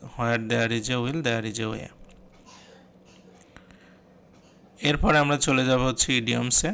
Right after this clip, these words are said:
বলছে, আটে বলছে, "Make the sentences with the following idioms and phrases।"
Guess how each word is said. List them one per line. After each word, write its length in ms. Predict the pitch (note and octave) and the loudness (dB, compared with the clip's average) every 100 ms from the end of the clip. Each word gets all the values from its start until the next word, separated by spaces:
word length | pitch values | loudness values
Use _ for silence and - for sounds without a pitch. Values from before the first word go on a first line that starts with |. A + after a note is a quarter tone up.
| - - - - - | -6 -16 -20 -18 -10
বলছে, 360 | A#2+ A#2+ A2+ - | -6 -4 -4 -4
আটে 300 | C3 A#2+ B2+ | -2 -2 -2
বলছে, 480 | A#2+ B2 - D3+ D3 | -2 -2 0 0 -2
"Make 560 | B2+ B2+ C3+ - - B2+ | -2 -2 -4 -6 -14 -6
the 260 | B2+ B2+ - | -2 2 2
sentences 800 | A#2 A#2 F3 C#3+ - D3 - - | 0 -2 -4 -2 0 2 2 0
with 140 | B2 | -2
the 100 | A2+ | 2
following 600 | B2 B2+ A#2 B2 C#3+ - A#2 | 6 6 6 0 -2 -4 -4
idioms 440 | A#2+ C3 C#3 A#2+ | -2 -2 -2 -2
and 160 | B2+ - | 4 4
phrases।" 520 | A#2 G#2+ A#2+ - | 4 -2 2 2